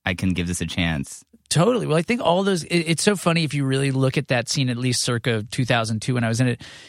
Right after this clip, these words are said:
Speaker 2: it was really just young kids singing love songs, like,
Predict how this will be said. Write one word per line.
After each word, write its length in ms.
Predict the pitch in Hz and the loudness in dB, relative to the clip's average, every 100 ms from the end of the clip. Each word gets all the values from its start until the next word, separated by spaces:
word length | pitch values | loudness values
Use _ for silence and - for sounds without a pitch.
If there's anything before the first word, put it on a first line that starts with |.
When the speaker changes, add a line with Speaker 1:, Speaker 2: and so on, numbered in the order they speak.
| - | -2
Speaker 2:
it 80 | 170 | 2
was 180 | 180 165 | 4 4
really 280 | 208 247 175 | 2 2 0
just 340 | 151 131 - _ _ _ _ _ | 0 -2 -4 _ _ _ _ _
young 280 | 131 131 135 | 0 2 2
kids 300 | 131 135 117 | 2 0 0
singing 280 | - 127 120 | 0 2 2
love 300 | 107 110 117 | 2 0 0
songs, 520 | - 110 104 107 107 | 0 -2 -2 -2 -4
like, 260 | 123 113 | -4 -6